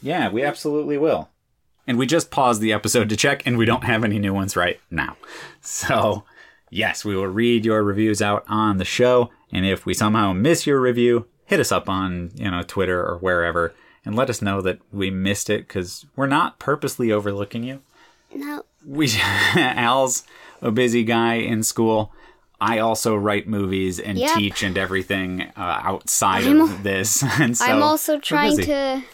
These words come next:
Speaker 2: write something that I have to do for class.
Speaker 1: Yeah, Al's working on a book that he's writing for school and everything.
Speaker 2: Yeah.
Speaker 1: So lots of stuff going on here, despite the fact that it's, you know,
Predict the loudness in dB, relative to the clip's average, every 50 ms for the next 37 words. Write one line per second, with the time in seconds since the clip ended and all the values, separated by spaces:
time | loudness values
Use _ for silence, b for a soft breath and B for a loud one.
0 | -20 -16 -10 -4 -2 0 0 0 0 -4 -8 -16 -16 -14 -12 -6 -2 0 0 0
1 | 0 -2 -2 -2 0 0 -2 -2 -4 -4 -4 -4 -6 -4 -6 -6 -8 -10 _ -16
2 | -12 -6 -4 -4 -4 -4 -6 -8 -10 -10 -8 -6 -6 -4 -4 -4 -4 -6 -8 -12
3 | -8 -4 -2 0 2 2 2 2 0 0 2 2 2 2 2 0 0 0 0 -2
4 | 0 0 0 0 0 0 0 -2 -2 -2 -2 -2 -2 -2 -2 -4 -4 -2 -2 -2
5 | 0 0 0 0 0 -2 -4 -4 -4 -4 -4 -4 -4 -4 -2 -2 -2 -2 -2 -2
6 | -2 -2 -2 -4 -4 -2 -4 -4 -4 -4 -2 -2 -2 -4 -4 -6 -4 -4 -2 -2
7 | -2 -2 -2 -2 0 0 -2 -2 -2 -2 0 0 0 2 2 2 2 0 0 0
8 | -2 -2 -2 -2 -2 -2 -4 -6 B B B B B B B B B B _ -10
9 | -4 -2 -2 0 2 2 2 2 2 0 -2 -2 0 -2 -2 -2 -2 -2 -2 -2
10 | -2 -4 -8 -8 -6 -6 -4 -4 -4 -6 -8